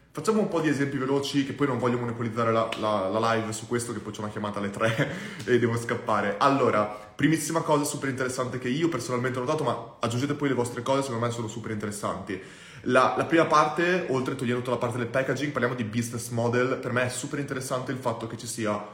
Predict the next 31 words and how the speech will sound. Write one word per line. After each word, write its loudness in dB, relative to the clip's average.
un -2
prodotto 0
a -2
diciotto -6
euro. -4
Immaginatevi 0
che 0
avessero 2
venduto -2
entrambi -2
i -2
prodotti, -4
cioè -2
il -4
primo 0
prodotto 0
con, -2
eh, -4
lo, -4
lo 0
strumento 0
con -4
cinque -4
testine, -8
per 6
l'equivalente 2
della 0
somma -2
dei -2
due 0
prezzi. -6